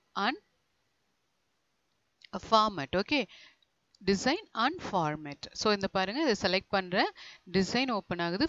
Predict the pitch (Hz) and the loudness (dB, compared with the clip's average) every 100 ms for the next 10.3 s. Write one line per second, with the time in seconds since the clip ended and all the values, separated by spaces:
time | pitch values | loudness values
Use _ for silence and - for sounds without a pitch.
0 | - 196 180 190 202 175 165 165 151 151 | 0 2 2 2 -6 -8 -8 -6 -6 -4
1 | 196 349 - - - - - 370 359 - | -2 -4 -8 -18 -2 2 4 4 2 4
2 | 254 294 - 247 214 190 190 233 220 185 | 4 4 2 -2 -2 -2 -2 0 0 -2
3 | - 170 170 214 175 180 208 202 220 160 | -2 -2 -2 -4 -2 -2 0 -2 -4 -6
4 | 151 - 156 151 165 269 - 339 254 - | -6 -8 -6 -6 -2 -2 -4 -12 -16 0
5 | 233 302 311 302 302 240 214 214 240 - | 4 4 4 4 2 0 -2 0 0 0
6 | 233 190 214 190 226 233 254 269 208 262 | -2 0 2 2 4 2 2 2 2 2
7 | 233 190 254 403 - - _ _ _ _ | 0 2 2 0 -8 -20 _ _ _ _
8 | _ _ _ _ _ - - 220 226 - | _ _ _ _ _ -8 -2 0 2 2
9 | 285 208 190 220 220 208 202 165 185 175 | 2 2 0 0 -2 2 2 2 0 0
10 | 160 165 262 | -2 -2 -2